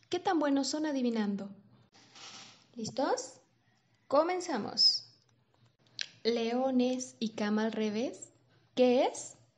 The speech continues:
El camaleón. Siguiente, barriga llena volando. Va hambriento, baja chiflando. ¿Qué es?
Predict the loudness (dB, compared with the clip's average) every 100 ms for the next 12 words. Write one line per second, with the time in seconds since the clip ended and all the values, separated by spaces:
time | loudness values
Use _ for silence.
0 | _ _ -20 _ _ _ _ _ -20 _
1 | _ _ _ _ _ _ _ _ _ 8
2 | 8 8 2 4 4 6 6 6 6 4
3 | 0 0 -2 -4 -8 -12 _ _ -20 -20
4 | -20 -20 -20 -20 -6 0 2 2 -2 -4
5 | -10 -12 -2 4 4 4 0 0 0 0
6 | 0 2 4 4 4 2 0 -4 -10 -20
7 | _ -20 -20 -10 -4 -2 -2 0 0 0
8 | 0 -2 -4 -16 _ _ _ _ _ -12
9 | -6 -4 -2 -4 -8 -12 -8 -8 -4 2
10 | 4 4 2 -2 -6 -4 2 6 6 4
11 | 0 -10